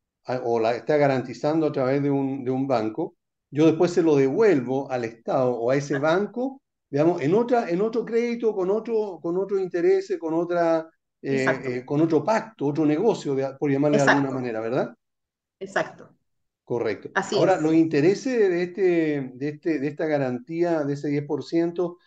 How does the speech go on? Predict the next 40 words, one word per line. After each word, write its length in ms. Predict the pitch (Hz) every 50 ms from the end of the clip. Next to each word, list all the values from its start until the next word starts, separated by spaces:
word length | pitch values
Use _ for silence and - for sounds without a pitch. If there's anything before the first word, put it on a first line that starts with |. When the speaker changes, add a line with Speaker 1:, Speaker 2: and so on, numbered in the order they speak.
| _ _ _
Speaker 1:
sería 320 | _ - - 127 143 165 165
igual 280 | 147 139 143 151 175
al, 160 | 190 180 170 - - 143
a 100 | 143 151
los 340 | 151 147 147 143 143 143
intereses 400 | 143 139 143 139 165 160 - 180
del 80 | 151 147
crédito 220 | 160 160 165 165 151
hipotecario 580 | 147 143 131 123 - 139 147 180 202 220 233
o 140 | 196 147 139
podría 320 | 131 127 123 123 131 135 127
ser 200 | - 143 127 120
distinto? 460 | 117 117 - _ 127 123 139 139 -
Speaker 2:
Es 80 | 269
el 120 | 311 311 302
ideal, 380 | 320 294 269 269 262 226 202 - -
es 80 | 262
lo 100 | 262 269
que 80 | 269 262
está 160 | 269 269 262
pidiendo, 800 | 269 269 262 262 269 269 269 269 262 254 277 294 302 320 - _ _ _ - 330 - - -
eh, 380 | 202 196 196 190 190 190 190 185
cuando 200 | - 185 196 185
se 100 | - -
presenta 400 | - 202 196 - 277 339 - 370
la 100 | 359 359
ley, 300 | 302 226 196 226 - -
es 100 | - 233
lo 100 | 240 240
que, 160 | 233 220 208 -
lo 160 | 196 196 196
que 160 | 185 175 160
se 160 | - - 170
pide 380 | - - - 254 294 294 220 185
y 80 | 185 180
lo 100 | 185 180
que 80 | 190 185
<laughs> 0 |
sale 220 | - 240 220 226
escrito, 480 | 214 - - 214 220 240 247 302 359